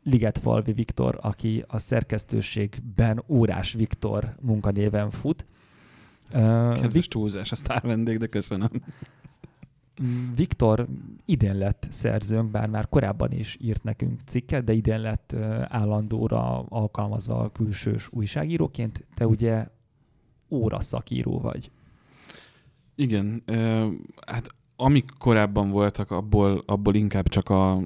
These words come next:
Speaker 2: negyvenhét milliós vagy negyvenhárom milliós Breitling óra a Bentley műszerfalra, az, az egy maradandó, mert egyszer az Anti felhívott, hogy írjak már valami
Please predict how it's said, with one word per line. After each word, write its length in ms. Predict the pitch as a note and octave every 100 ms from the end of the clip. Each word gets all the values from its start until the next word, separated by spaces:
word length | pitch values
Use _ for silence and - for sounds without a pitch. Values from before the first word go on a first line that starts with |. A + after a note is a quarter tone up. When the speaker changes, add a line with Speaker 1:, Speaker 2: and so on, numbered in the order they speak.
| - - -
Speaker 2:
negyvenhét 600 | G#2+ F#2+ F#2 G2+ G2 -
milliós 420 | G2 G2 F#2+ -
vagy 100 | F2+
negyvenhárom 600 | F#2+ G2 F#2 G2 F#2+ F#2+
milliós 520 | F#2+ F#2+ G2 F#2+ - - - - - - _ - - - - G#2+ G#2
Breitling 720 | A2 A2 G2 G2+ F2+ F#2 -
óra 400 | G#2 F#2+ E2+ F#2
a 40 |
Bentley 440 | G2 G2+ F#2+ - F2+
műszerfalra, 760 | F2 - F#2 - F#2+ F#2+ F#2
az, 240 | F#2+ F#2+ -
az 340 | G2 F#2 F#2+ -
egy 140 | F#2+
maradandó, 500 | G2 G2 G2 G2 G2+
mert 140 | G2 G#2+
egyszer 220 | - G#2
az 260 | F#2 C#2+
Anti 220 | G#2 F#2+ G2
felhívott, 520 | - F2+ G2 F#2+ F#2
hogy 120 | G2
írjak 280 | G#2 F#2+ -
már 160 | F2+
valami 300 | F#2 F2 F#2+